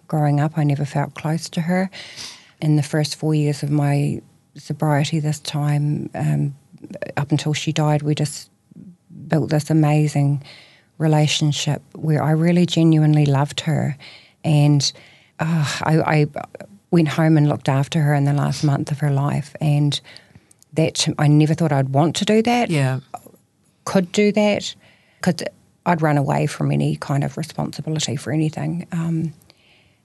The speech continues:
Speaker 1: and she trusted me to be that person that was there with her.
Speaker 2: Yeah.
Speaker 1: And, um, I don't know, just, just things like that that are just incomprehensible.
Speaker 2: Yeah.
Speaker 1: Yeah, where I was and where I am now, it's just, yeah, night and day.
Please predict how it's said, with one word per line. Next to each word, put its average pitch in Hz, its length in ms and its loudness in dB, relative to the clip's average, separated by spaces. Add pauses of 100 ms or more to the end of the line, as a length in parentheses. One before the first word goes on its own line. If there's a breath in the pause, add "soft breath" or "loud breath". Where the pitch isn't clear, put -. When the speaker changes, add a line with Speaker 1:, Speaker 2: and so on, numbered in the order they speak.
(120)
Speaker 1:
and 160 120 4
she - 160 2
trusted 156 520 -2
me 147 260 2
to 156 160 -2
be 147 340 0
that 147 220 0
person 147 500 -4
that 151 140 -2
was 156 160 -4
there 147 260 -2
with 151 200 -4
her. 147 380 -6 (180)
Speaker 2:
Yeah. 139 360 -2
Speaker 1:
And, 151 400 2
um, 151 540 0 (720 soft breath)
I 180 80 0
don't 160 120 4
know, 139 400 2
just, - 320 -4
just - 280 -4
things 160 300 2
like 139 200 -2
that 147 260 0
that 147 140 0
are 147 60 0
just - 360 -6 (520)
incomprehensible. 143 1200 -2 (380 soft breath)
Speaker 2:
Yeah. 143 300 0 (680)
Speaker 1:
Yeah, 151 200 4
where 156 260 2
I 143 100 2
was 139 360 -4
and 147 180 0
where 147 160 0
I 139 100 0
am 143 220 0
now, 143 260 0
it's - 200 -4
just, - 380 -10
yeah, 147 200 0
night 147 240 0
and 147 100 0
day. 143 400 -2